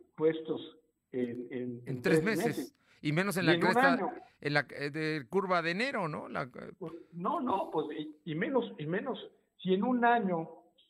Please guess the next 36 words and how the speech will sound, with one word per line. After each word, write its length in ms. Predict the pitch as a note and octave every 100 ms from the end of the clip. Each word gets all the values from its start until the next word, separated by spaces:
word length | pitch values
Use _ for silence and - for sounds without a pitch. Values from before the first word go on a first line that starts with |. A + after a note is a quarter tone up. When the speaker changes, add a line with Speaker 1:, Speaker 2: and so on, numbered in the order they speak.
| _ -
Speaker 1:
no 200 | D#3 G3+
se 120 | G3+
puede 240 | G3 G3 F#3+
crecer, 380 | F3 E3+ G#3+ G3
o 80 |
sea, 140 | D3+ D#3+
yo 160 | E3 F#3+
creo 280 | F#3+ F3+
que, 260 | - D#3+ - - _ _ _
ah, 100 | - -
si 100 | F3+ E3+
fue 140 | G#3
alrededor 400 | G#3 F3+ E3 G#3
de 100 | F#3
los 140 | C#3 - -
cien, 280 | F#3 G3 G3
ochocientos 540 | - - C3 F#3+ G3 G3
treinta 280 | F#3 E3+ F3
mil, 420 | F#3 G3 G3 - - _ _
lo 180 | C#3+ D3+
que 100 | D#3
más 180 | F#3 F#3+
se 100 | F3
creció 600 | D#3 D3 F3 F3 F3 - - _
en 160 | C#3 C#3
un 200 | E3+ E3+
año 240 | F3 F3
en 80 | D#3+
el 140 | D3 D3
sexenio 400 | C3 D#3+ D#3+ D#3
de 100 | B2
Enrique 280 | D3+ D#3+
Peña 300 | D#3+ E3 E3
Nieto, 340 | E3+ E3 E3+ F#3
cuando 380 | E3+ D3 C#3 C#3
más 220 | E3